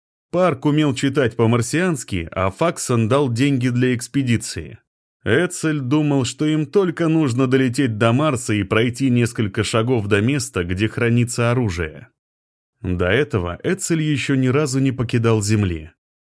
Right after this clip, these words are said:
Он не рассчитывал, что ему придется пробыть на Марсе так долго,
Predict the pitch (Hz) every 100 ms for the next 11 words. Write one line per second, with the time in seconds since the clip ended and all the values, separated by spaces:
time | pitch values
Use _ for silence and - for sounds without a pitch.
0 | - 107 113 117 123 120 - 151 123 110
1 | 107 - 120 117 117 113 120 110 123 -
2 | 110 113 117 120 113 104 110 131 - 123
3 | 120 117 104 104 117 95 92 85 69